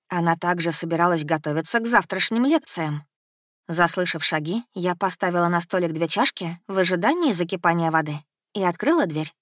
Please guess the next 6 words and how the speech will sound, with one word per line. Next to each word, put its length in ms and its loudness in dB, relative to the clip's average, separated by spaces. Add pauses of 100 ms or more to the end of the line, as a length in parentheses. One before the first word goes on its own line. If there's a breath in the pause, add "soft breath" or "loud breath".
(520)
Вскоре 640 -2
мы 240 0
умиротворенно 680 0
попивали 440 0
ароматный 500 2
чай 320 -4